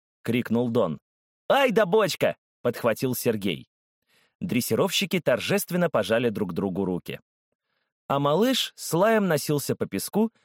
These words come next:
почему-то не решаясь влезть в теплую воду, хотя еще недавно поднялся со дна морского.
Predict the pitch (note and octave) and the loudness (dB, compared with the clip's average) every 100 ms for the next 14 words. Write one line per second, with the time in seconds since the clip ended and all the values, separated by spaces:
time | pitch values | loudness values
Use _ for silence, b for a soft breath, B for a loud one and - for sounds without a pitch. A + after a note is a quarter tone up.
0 | _ - D3+ G#3 A#3+ A3 G3 F3 E3 C#3 | _ -6 -2 2 2 2 2 0 0 2
1 | G2 - F2 C#3+ D#3+ - - B2+ C3 D3 | 0 -2 -2 -2 -2 -6 -2 -2 0 0
2 | D3 B2 D#2 - _ _ - B2 B2 G#2+ | 0 -2 -2 -8 _ _ -4 -2 0 -2
3 | - F#2 F2 B2+ F#3 F#3+ F3 G#2+ F#2 G#2+ | -2 -2 0 0 2 0 0 -2 0 -2
4 | C#3 E3+ E3+ C3+ G#2 F2 F#2+ - - E2 | 0 -2 -2 -2 -2 0 -2 -4 -6 -6
5 | C2 | -6